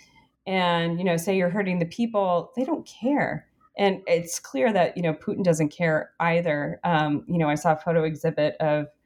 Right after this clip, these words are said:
some of the images from Ukraine, which were, I mean, dead kids, babies, you know, <laughs> this man is a monster. Um, but these people just, they don't care about people. So you have to think about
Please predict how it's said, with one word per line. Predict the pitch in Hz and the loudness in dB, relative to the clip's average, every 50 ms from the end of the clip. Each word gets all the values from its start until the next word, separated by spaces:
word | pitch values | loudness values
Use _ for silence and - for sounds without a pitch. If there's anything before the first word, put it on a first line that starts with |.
| _ _ _ _ _ _ _ _ _ _ _ _ _ _ _ _ _ _ - | _ _ _ _ _ _ _ _ _ _ _ _ _ _ _ _ _ _ -10
some | - - 196 | -4 -2 0
of | 190 | 0
the | 180 - | 0 0
images | - 196 196 185 170 180 175 170 160 160 | 0 0 0 0 2 2 2 2 2 0
from | - - 180 170 | -4 -2 0 2
Ukraine, | 160 151 147 - 180 180 175 170 165 156 151 143 - | 2 0 0 -2 0 0 2 2 2 0 0 -2 -2
which | 165 170 165 - - | -2 -2 -2 -2 0
were, | 170 165 151 147 135 - - _ _ _ _ _ _ _ _ _ _ _ _ | 0 2 2 0 -2 -4 -8 _ _ _ _ _ _ _ _ _ _ _ _
I | - 185 185 | 0 2 2
mean, | 175 175 175 165 160 151 - - - | 2 2 2 0 0 -2 -4 -4 0
dead | 196 180 185 175 170 - | 2 2 2 2 0 -2
kids, | 202 190 170 147 139 139 - - - - _ _ _ _ _ _ _ - 165 | -2 0 0 0 -2 -4 -10 -14 -16 -18 _ _ _ _ _ _ _ -8 -4
babies, | 170 180 175 190 175 160 147 - 175 - - - - - _ _ _ | 0 0 2 2 2 0 0 -2 -4 -8 -10 -12 -12 -14 _ _ _
you | - 196 | -4 0
know, | 170 147 151 - - - - - - - - | 2 2 0 0 -4 -10 -14 -16 -18 -18 -20
<laughs> | _ _ - - - - - | _ _ -20 -20 -20 -20 -20
this | - - - | -14 -8 -4
man | 233 220 226 | 0 2 2
is | 226 208 185 | 2 2 2
a | 185 | 2
monster. | 165 151 151 214 - - - - 101 90 - 147 - - - - - - - - _ - | 2 2 2 2 0 -2 -2 -2 0 0 0 0 -2 -8 -18 -20 -20 -20 -20 -14 _ -2
Um, | 196 190 185 185 | 0 2 2 0
but | 165 196 | 0 -2
these | - 226 233 233 | -2 -2 -2 0
people | - 233 240 240 269 254 | 2 2 2 2 2 0
just, | 240 233 - - - _ _ - | 0 -2 -6 -8 -14 _ _ 0
they | 165 151 | 2 2
don't | 160 165 160 170 - | 2 2 0 0 -2
care | - - 233 247 233 185 151 - - _ _ _ - | -4 -2 0 0 0 0 -2 -4 -8 _ _ _ -4
about | 175 175 165 160 135 131 131 | -2 0 2 2 2 0 0
people. | - - 208 196 - 151 147 | -2 -6 -4 -2 -2 -4 -2
So | - - 170 | 0 0 2
you | 160 160 165 165 | 2 2 2 0
have | 165 - - 190 208 214 208 - | 0 0 0 0 0 0 -4 -6
to | - 220 208 | -4 -4 -4
think | 214 - - 180 175 170 | -2 0 0 0 0 0
about | 175 165 170 170 156 151 151 151 - - | -2 0 0 2 2 2 2 0 -2 -6